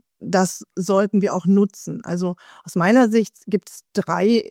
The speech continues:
Elemente, die ich auf LinkedIn beachten müsste oder muss.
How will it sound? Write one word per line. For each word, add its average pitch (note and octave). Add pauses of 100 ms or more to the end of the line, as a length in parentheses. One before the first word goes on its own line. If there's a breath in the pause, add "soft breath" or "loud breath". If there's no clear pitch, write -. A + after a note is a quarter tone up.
Elemente, F#3
die F3
ich -
auf E3+
LinkedIn F3
beachten F3
müsste E3+ (280)
oder F3
muss. D#3+